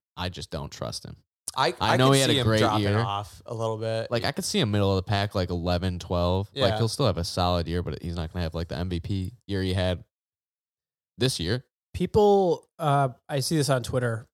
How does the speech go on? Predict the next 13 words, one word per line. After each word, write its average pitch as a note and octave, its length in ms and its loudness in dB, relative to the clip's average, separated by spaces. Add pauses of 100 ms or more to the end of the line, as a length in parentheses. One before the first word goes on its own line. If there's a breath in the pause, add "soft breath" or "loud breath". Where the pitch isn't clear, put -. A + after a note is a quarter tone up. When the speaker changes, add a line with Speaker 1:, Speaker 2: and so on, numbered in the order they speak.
(140)
Speaker 3:
People C3+ 180 -2
bring B2+ 160 2
up A#2+ 140 -4
good, B2 240 0
a B2+ 80 -4
good A#2+ 180 -2
point A#2 300 -4 (380)
is A2+ 640 -6 (800)
the B2+ 80 -2
league C3+ 380 2
said C3 240 2
this B2+ 180 0
about, A#2 540 -2